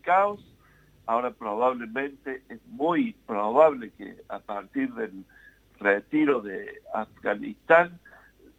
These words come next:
eh, los talibán vuelvan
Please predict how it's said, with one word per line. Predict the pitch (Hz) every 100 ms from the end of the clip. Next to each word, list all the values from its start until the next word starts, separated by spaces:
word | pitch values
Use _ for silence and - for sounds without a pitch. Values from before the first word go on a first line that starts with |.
| _
eh, | 117 107 104 98 98 92 90 - - _
los | - -
talibán | 131 120 117 123 151 151 143
vuelvan | 165 190 202 160 113